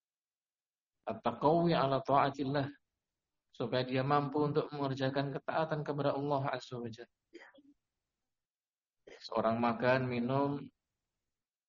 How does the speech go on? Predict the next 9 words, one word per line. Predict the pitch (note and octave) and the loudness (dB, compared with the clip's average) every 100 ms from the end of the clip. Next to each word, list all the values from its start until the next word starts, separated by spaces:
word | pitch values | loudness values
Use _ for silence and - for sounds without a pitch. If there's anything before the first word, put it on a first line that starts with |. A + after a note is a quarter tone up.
| _ _ - | _ _ -6
dia | A#2+ B2 | -2 0
niatkan | C3 C#3 - C3+ | 0 -2 0 -2
supaya | C3+ C3+ C3+ C3 | -2 -2 0 0
bisa | C3 C3 - D3 | -2 -4 0 0
untuk | C3+ C3 | -2 -6
menafkahi | C3+ C3+ C3+ - C#3+ C#3+ | -4 -2 0 0 2 0
keluarganya | C#3+ C#3 C3+ B2+ C#3 C3+ | 0 0 0 0 0 0
dengan | B2+ C3+ B2+ | -4 -6 -6
bekerja. | B2 C#3 B2+ A#2+ | -4 -4 -2 -6